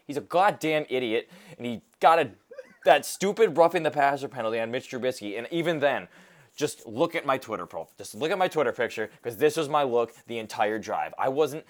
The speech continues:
the guy shaking and all nervous that we're gonna win the game and that we need this first down. I was dejected from the start of the drive to the start of the second four and out. It was the worst. I literally started laugh crying on the way out. I had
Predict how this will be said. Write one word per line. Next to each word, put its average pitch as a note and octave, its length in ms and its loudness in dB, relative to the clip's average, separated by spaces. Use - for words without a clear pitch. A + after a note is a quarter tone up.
the C3 80 0
guy A2 380 2
shaking C3 640 2
and C3 80 4
all A#2+ 220 10
nervous C3 480 4
that C3+ 120 0
we're C3 140 -2
gonna B2+ 200 2
win C3+ 240 2
the C#3 80 4
game B2 380 -2
and C#3+ 100 -2
that C#3 60 0
we B2+ 100 -2
need C3 160 -4
this C#3 120 -2
first C3 240 -4
down. B2+ 200 0
I A#2 80 0
was A#2 180 -4
dejected G#2 1000 -4
from A#2+ 220 -6
the F#2 60 -8
start C3+ 480 2
of B2 100 -2
the B2+ 80 -6
drive A2+ 480 2
to A#2 100 -8
the F#2+ 100 -8
start C3 400 2
of A#2+ 60 -6
the A#2+ 80 -6
second - 400 -6
four F2 280 -8
and E2+ 100 -12
out. D2 240 -12
It B2 80 -4
was A#2+ 180 -6
the A2 80 -4
worst. G#2 720 0
I G#2+ 120 0
literally E3 460 -2
started D3 340 0
laugh B2 340 4
crying G#2+ 400 0
on A2 100 -8
the A2 80 -4
way A2 220 2
out. G#2+ 200 6
I F2+ 60 -8
had F#2 140 -8